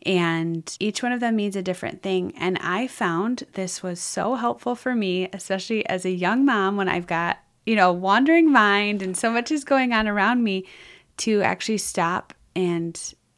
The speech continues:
think, "Okay, well, what color would this verse be?" And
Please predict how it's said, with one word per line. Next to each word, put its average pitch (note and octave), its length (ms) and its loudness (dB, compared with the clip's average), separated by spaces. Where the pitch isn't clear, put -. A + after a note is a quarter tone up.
think, F3+ 360 -6
"Okay, F#3+ 260 -6
well, F3 160 -4
what C4 440 -4
color A3+ 300 -4
would G3 160 -2
this F#3 220 -6
verse E3 360 -6
be?" - 380 -6
And E3+ 360 -2